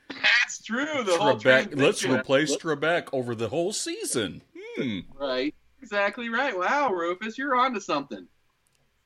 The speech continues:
Speaker 2: I'm unscrupulous myself. I mean, that's what I would do.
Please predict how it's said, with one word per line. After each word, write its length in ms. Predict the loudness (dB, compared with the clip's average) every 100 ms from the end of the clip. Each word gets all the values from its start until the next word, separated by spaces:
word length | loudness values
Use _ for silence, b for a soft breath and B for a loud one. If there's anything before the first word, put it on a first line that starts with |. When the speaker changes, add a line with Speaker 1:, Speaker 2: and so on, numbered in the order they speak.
| -14
Speaker 2:
I'm 160 | -12
unscrupulous 720 | -10 -12 -10 -10 -10 -12 -12 -10
myself. 540 | -10 -8 -8 -8 -10
I 40 | -10
mean, 140 | -8
that's 160 | -8 -8 -12 -10
what 140 | -6
I 80 | -4
would 180 | -2 -2
do. 180 | -4 -20